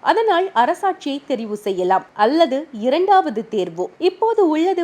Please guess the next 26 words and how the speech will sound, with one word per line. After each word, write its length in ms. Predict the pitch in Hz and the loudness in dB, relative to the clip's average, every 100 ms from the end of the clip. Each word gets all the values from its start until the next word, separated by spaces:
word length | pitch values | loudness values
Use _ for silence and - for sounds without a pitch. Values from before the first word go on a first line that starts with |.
| 339 | -2
போலவே 360 | 294 254 226 269 240 | -2 0 -2 -2 -2
அல்லாஹ்வுக்கு 560 | 240 226 339 370 - 302 240 | 0 0 -2 -4 -4 -4 -4
மிகவும் 320 | 247 302 254 240 | -4 -4 -4 -6
பணிவான 480 | 226 254 302 392 320 | -6 -6 -4 -2 -2
ஒரு 120 | 233 196 196 | -2 -2 -2
அடியானாக 600 | 220 285 302 302 311 392 226 | -4 -6 -4 -6 -4 -4 0
வாழலாம், 400 | 196 185 185 - 220 | 0 0 -2 0 0
அதாவது 420 | 247 285 269 247 294 - | 2 2 0 -4 -8 -6
உண்ண 220 | 277 330 302 226 | -2 -2 -2 -4
உணவில்லாம 680 | 254 302 294 269 240 214 233 233 220 | -4 -4 -4 -4 -4 -4 -6 -6 -8
எத்தனை 300 | 277 427 415 277 247 | -6 -2 0 0 0
இரவுகளில் 540 | 311 302 294 233 175 - 196 | -2 -2 -4 -4 -4 -2 -2
அல்லாஹ்வின் 500 | 226 311 359 320 262 247 | -2 -2 -2 -4 -4 -6
தூதர் 320 | 240 226 196 202 | -4 -2 -2 -2
வயிற்றில் 400 | 285 - 240 - | -4 -6 -10 -6
கல்லை 240 | 214 320 311 269 | -4 -4 -6 -8
கட்டி 240 | 254 220 - | -8 -8 -6
கொண்டு 220 | 208 302 277 | -6 -4 -6
படுத்திருப்பார்கள். 840 | 247 240 196 185 190 - 196 - _ 220 208 | -6 -6 -6 -2 0 0 -2 -8 _ -6 0
ஏழ்மையான 540 | 254 320 320 320 381 403 262 | 0 0 0 -2 -2 0 2
வாழ்க்கையை 480 | 269 277 277 240 214 | 0 -2 -8 -6 -2
வாழலாம்' 460 | 196 233 277 302 339 220 | 0 0 0 -4 -4 -6
என்கின்ற 480 | 240 220 226 190 196 196 254 233 | -6 -4 -6 -2 -4 -4 -6 -2
இரண்டு 280 | 330 381 311 254 | -2 -2 -4 -2
தேர்வுகள் 460 | 277 285 254 208 214 | -2 -2 -2 -2 -2
கொடுக்கப்படுகிறது. 840 | 196 220 208 180 165 - 180 185 | -6 -6 -8 -8 -8 -6 -4 -2